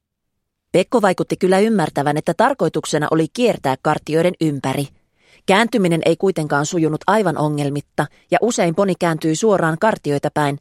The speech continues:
ja kaatoi ne jalallaan. Kun kartiot sitten makasivat kyljellään maassa, ne näyttivät Pekon mielestä pieniltä esteiltä.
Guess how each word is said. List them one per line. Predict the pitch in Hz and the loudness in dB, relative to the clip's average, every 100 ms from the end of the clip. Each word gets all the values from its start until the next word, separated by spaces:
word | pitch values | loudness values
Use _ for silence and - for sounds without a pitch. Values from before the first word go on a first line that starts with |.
| _ | _
ja | 185 | -2
kaatoi | 180 160 165 170 | 2 2 2 2
ne | |
jalallaan. | 214 147 135 135 139 143 143 _ _ _ _ _ _ - | 2 0 0 -2 -2 -4 -6 _ _ _ _ _ _ -6
Kun | 156 147 | -4 2
kartiot | 175 226 214 165 | 2 2 0 -2
sitten | - 151 160 | -2 -2 0
makasivat | 165 170 160 156 151 | 0 0 -2 -2 -2
kyljellään | - 220 165 151 143 160 | 0 2 2 0 0 -2
maassa, | 160 131 - 139 - _ _ - | -2 -4 -6 -8 -10 _ _ -2
ne | 240 | 0
näyttivät | 269 214 175 170 | 0 0 -2 -2
Pekon | - 214 156 | -2 -2 -2
mielestä | 147 147 143 - 151 | 0 -2 -2 -4 -2
pieniltä | 175 160 160 180 | 0 0 0 -2
esteiltä. | 147 143 - 151 143 139 | -2 -4 -4 -4 -4 -4